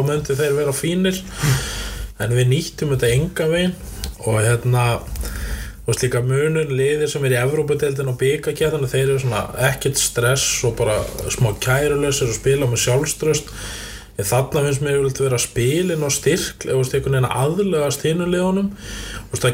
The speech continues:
kemur ekkert óvart að við, eins og segja, værum í fimm þrír tveir á morgun og speklum Sheffield United. Þú veist, þú veist, ég skil ekki alveg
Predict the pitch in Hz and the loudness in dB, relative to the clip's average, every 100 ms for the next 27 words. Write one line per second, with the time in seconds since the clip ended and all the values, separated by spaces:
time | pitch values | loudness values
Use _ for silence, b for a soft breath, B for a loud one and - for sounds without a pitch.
0 | 139 127 139 180 - 160 151 143 170 156 | 2 2 2 0 -2 -4 0 0 0 0
1 | 139 135 131 139 135 127 135 127 151 160 | 0 0 0 2 2 2 0 0 0 0
2 | 151 135 156 165 170 151 - - 127 - | 0 0 2 2 0 -2 -2 0 0 2
3 | 156 185 - 170 160 165 156 151 151 143 | 0 0 -2 0 0 0 0 0 0 0
4 | 165 196 202 - - B B B B B | 0 -2 -2 -4 -6 B B B B B
5 | B 120 120 - 135 135 131 139 139 131 | B 0 0 0 2 2 0 -2 0 0
6 | - 165 233 240 214 202 202 | 0 0 2 0 0 0 0